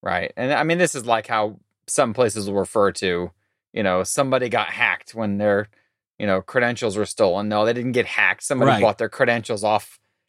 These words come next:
Speaker 1: a list somewhere and just logged into their account. That's not hacking, okay? So, <laughs>
Speaker 2: And this,
Speaker 1: it's,
Speaker 2: I
Speaker 1: it's the same kind of use of the thing here. We're just simplifying it.
Speaker 2: If, if this was mom and pop's bait shop that was down for six hours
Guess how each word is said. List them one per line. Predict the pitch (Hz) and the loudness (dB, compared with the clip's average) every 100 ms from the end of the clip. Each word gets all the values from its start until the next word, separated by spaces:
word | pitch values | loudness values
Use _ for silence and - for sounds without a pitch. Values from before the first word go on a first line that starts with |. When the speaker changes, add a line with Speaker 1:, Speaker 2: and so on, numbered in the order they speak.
| _ | _
Speaker 1:
a | 131 | -6
list | 135 147 139 - | 0 0 0 -2
somewhere | 131 123 110 110 117 | 0 0 0 2 2
and | 117 | 0
just | 131 107 | -6 -4
logged | 110 127 131 | -2 0 0
into | 127 120 | -2 0
their | 120 104 | 2 2
account. | - 110 95 | 0 0 0
That's | - | -2
not | 107 - | -2 -2
hacking, | - 92 - 76 82 | -2 -2 -4 -8 -10
okay? | - 90 90 | -4 -2 -2
So, | - 101 127 | 0 2 0
<laughs> | - _ _ _ _ 185 175 | -2 _ _ _ _ 2 2
Speaker 2:
And | 175 | 0
this, | 170 247 - | 0 -2 2
Speaker 1:
it's, | 190 165 | 2 4
Speaker 2:
I | 170 - | 2 0
Speaker 1:
it's | 202 196 | -4 -2
the | 185 | -2
same | - 190 165 | 0 0 0
kind | 175 165 151 | -2 0 0
of | |
use | 139 147 - | 0 -2 0
of | 123 | -2
the | 110 | 0
thing | 127 104 | 0 2
here. | 101 | 2
We're | 123 | 2
just | 127 120 | 0 0
simplifying | - 127 113 98 101 98 92 | 0 0 -2 0 2 2 0
it. | 90 107 - _ _ _ _ _ _ _ _ | -2 -2 -8 _ _ _ _ _ _ _ _
Speaker 2:
If, | 180 160 - - | 2 2 0 -2
if | 147 | -2
this | 151 208 202 | 0 -2 -2
was | 165 | -2
mom | 131 147 165 | 0 2 2
and | 160 - | 0 0
pop's | 139 139 - | 0 0 -4
bait | 90 117 - | 0 0 -2
shop | - 101 87 87 - _ | -2 0 0 -2 -8 _
that | 98 98 - | 0 0 0
was | 120 - - | 0 0 2
down | 139 135 117 | 0 0 -2
for | 131 | -8
six | - 123 - | -2 -2 0
hours | 107 98 101 104 | 0 2 0 -4